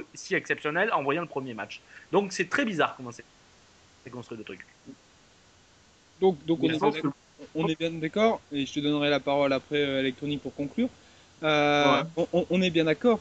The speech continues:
Speaker 2: que les matchs sont là, ils sont toujours intéressants, voire plus depuis quelques semaines, c'est vrai, je le remarque aussi. Euh, par contre, on a quand même en-, essentiellement, euh, enfin, la,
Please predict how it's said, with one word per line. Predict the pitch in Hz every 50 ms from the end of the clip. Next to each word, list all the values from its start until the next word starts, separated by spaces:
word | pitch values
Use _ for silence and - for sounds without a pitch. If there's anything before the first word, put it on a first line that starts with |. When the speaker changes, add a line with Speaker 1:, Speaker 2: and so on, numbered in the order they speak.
| - - -
Speaker 2:
que | - 214 208 180 - - - - - _ _
les | - 156 190 208
matchs | 208 214 196 170 - - - - - - - _
sont | - - - - 131 127
là, | 139 180 220 247 254
ils | 220
sont | - - - 139
toujours | 131 - 147 139
intéressants, | 131 120 135 127 131 139 - 190 202 214 190
voire | 156 160 147 -
plus | - - 196 160
depuis | 147 143 - -
quelques | 135 147 135 123 - 135
semaines, | - 175 196 226 262 254
c'est | - 165
vrai, | 156 147 175 180
je | 156
le | 151 135
remarque | 135 135 120 - -
aussi. | 143 147 - - 233 254 - - - - - - _ _ -
Euh, | 147 135 135 131
par | - 160 143 -
contre, | - 247 269 240 - - -
on | 151 156
a | 151
quand | 151 - 165 175
même | 180 175 170 156 143 131 - - -
en-, | 208 220 214 196 170 -
essentiellement, | 185 190 - 202 - - 190 185 190 185 185 180 165 - - - - -
euh, | 139 131 127 123 117 110 110 104 101 101 98 98 95 90 95 -
enfin, | - 120 110
la, | 110